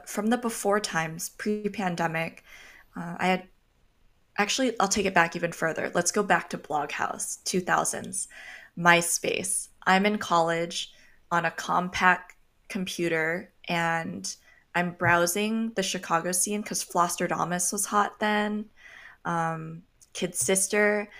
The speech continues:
and then through someone's top eight, I come across this duo. Um, I think they were going by Moneypenny then. They had changed their name at some point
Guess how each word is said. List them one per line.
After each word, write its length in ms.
and 180
then 320
through 200
someone's 480
top 440
eight, 280
I 80
come 240
across 460
this 220
duo. 680
Um, 280
I 80
think 240
they 80
were 160
going 260
by 140
Moneypenny 600
then. 280
They 100
had 100
changed 340
their 100
name 300
at 140
some 180
point 380